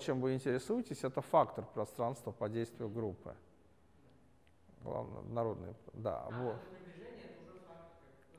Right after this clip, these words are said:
Speaker 2: с-
Speaker 1: Да, не, не, то, что я сказал, это то, на что я обратил внимание, это то, что если, да, что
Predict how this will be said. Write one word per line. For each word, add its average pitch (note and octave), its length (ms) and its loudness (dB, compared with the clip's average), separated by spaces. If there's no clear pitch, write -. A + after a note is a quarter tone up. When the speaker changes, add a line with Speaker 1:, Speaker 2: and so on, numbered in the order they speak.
Speaker 2:
с- B2+ 100 2
Speaker 1:
Да, F3 300 12
не, A#3+ 180 12
не, A#3+ 200 12
то, A3+ 140 12
что A#3+ 120 12
я A3+ 100 12
сказал, C#4 460 12
это G#3+ 180 10
то, G#3 140 6
на G3 140 12
что G#3 160 6
я F#3+ 80 12
обратил E3+ 320 4
внимание, A3 420 6
это D#3 180 2
то, F#3 120 2
что - 180 -2
если, E3+ 320 6
да, C3+ 240 8
что B2+ 260 4